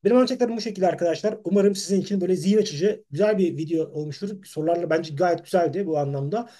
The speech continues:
Eğer dediğim gibi yani başta da, e, katkılarınız varsa mutlaka yazın. Çünkü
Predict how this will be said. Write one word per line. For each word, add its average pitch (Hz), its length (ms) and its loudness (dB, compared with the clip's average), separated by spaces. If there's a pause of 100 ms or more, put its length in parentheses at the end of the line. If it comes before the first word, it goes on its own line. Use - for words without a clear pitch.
(400)
Eğer 202 220 4
dediğim 233 220 2
gibi 196 120 4
yani 160 160 4
başta 160 260 2
da, 143 200 0 (320)
e, 139 240 0
katkılarınız 214 480 0
varsa 208 200 4
mutlaka 214 280 0
yazın. 190 340 4
Çünkü 202 420 -2